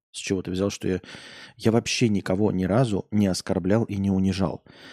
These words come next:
От того, что люди некоторые унижаются и оскорбляются, а, ну так они унижаются и оскорбляются от всего остального. Нужно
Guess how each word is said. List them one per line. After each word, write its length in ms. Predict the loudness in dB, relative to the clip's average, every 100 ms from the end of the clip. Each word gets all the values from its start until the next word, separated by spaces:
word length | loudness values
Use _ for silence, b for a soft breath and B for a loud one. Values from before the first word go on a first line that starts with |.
| B B
От 160 | -2
того, 180 | 0 0
что 160 | 0 0
люди 180 | 0
некоторые 360 | -2 -2 -2 0
унижаются 580 | 2 4 4 4 -2 -6
и 40 |
оскорбляются, 800 | -6 -2 0 4 4 2 -2 -8 _ B B B B B B -8
а, 360 | -4 -2 -2
ну 140 | 0 0
так 140 | 2
они 140 | 4
унижаются 600 | 6 4 2 4 2 2
и 20 | -2
оскорбляются 500 | -2 0 2 2 -2
от 80 |
всего 220 | -2 -2 0
остального. 420 | 0 0 0 0
Нужно 480 | 0 2 2 2